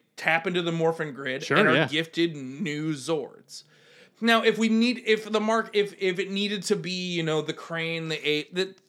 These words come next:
Speaker 1: those are stupid.
Speaker 2: They, very stupid.
Speaker 1: But it's fine.
Speaker 2: Okay.
Speaker 1: Um,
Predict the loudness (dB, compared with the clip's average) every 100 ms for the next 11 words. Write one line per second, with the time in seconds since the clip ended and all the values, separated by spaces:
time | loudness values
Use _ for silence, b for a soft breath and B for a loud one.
0 | -2 -2 0 -4 -4 -6 -8 -6 -6 -8
1 | -4 -2 0 2 6 6 4 2 2 4
2 | 2 2 -2 -6 -4 -2 -4 -8 -20 _
3 | _ -2 2 2 0 -6 _ _ _ _
4 | 2 4 4 0